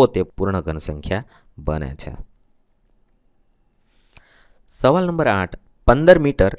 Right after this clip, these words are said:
લંબાઈ ધરાવતા સમઘનનું ઘનફળ શોધવાનું છે. સમઘનનું ઘનફળનું સૂત્ર છે લંબાઈનો ઘન, એટલે કે પંદરનો ઘન. જવાબ મળશે ત્રણ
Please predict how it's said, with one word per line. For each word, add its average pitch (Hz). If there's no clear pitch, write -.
લંબાઈ 131
ધરાવતા 98
સમઘનનું 107
ઘનફળ 98
શોધવાનું 69
છે. -
સમઘનનું 120
ઘનફળનું 120
સૂત્ર 120
છે 120
લંબાઈનો 110
ઘન, 95
એટલે 92
કે 90
પંદરનો 107
ઘન. 107
જવાબ 87
મળશે 85
ત્રણ 104